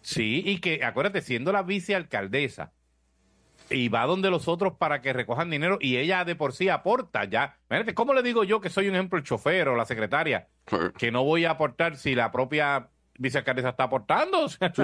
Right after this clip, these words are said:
Speaker 2: sí, sí,
Speaker 1: ¿sabes?
Speaker 2: sí,
Speaker 1: Todo
Speaker 2: sí.
Speaker 1: eso tiene, tiene, tiene un, tiene un sabor
Speaker 2: Eso,
Speaker 1: amargo
Speaker 2: psicológico.
Speaker 1: que hay que explicar, claro, claro.
Speaker 2: Y
Speaker 1: Este
Speaker 2: vamos, ella dice, no, no, que él no lo, o sea, que no hubo presión.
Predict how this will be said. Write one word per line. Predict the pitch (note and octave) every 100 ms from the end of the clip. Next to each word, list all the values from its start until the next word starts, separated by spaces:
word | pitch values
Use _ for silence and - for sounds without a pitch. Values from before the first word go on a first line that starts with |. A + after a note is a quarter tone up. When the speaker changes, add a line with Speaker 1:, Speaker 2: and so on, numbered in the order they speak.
| C3
Speaker 2:
sí, | C3
sí, | C3 B2+
Speaker 1:
¿sabes? | B3 C#3
Speaker 2:
sí, |
Speaker 1:
Todo | C#3 A3
Speaker 2:
sí. |
Speaker 1:
eso | C4 C#4+
tiene, | B3 A3+
tiene, | G#3+ G3+
tiene | E3 D#3
un, | D3+ B2+
tiene | B2+ B2+
un | C#3+ C#3+ C3+ B2 G#2
sabor | - E3 D3 D3 E3+ E3
Speaker 2:
Eso, | F3+ A#3+ -
Speaker 1:
amargo | C#3 C#3 D#3+ D#3+ - D#4 A3 B2
Speaker 2:
psicológico. | G2 -
Speaker 1:
que | B2+
hay |
que | C#3+
explicar, | - C#3 A#2+ G#2+ D3+
claro, | B2 E2+ A2 G#3 D3 - _ - -
claro. | D#2+ A2+ D#3+ G2 _ _ _ _ _
Speaker 2:
Y | -
Speaker 1:
Este | A3+
Speaker 2:
vamos, | C4 D#4+ D4+
ella | B3+ C4+
dice, | C4 A#3
no, | B3 D#4
no, | E4+ E4
que | C4 A#3 A3+ A#3 A#3 A#3
él | G#3+
no | A3+
lo, | C4 C#4+ C#4 C4+ B3+ A#3+ G#3+ G3 F3+
o |
sea, | G#3+ G#3+
que | G#3
no | F3 F#3+
hubo | A3 A#3+ A#3
presión. | A#3+ G3+ F3+ D3 A2+ G#2+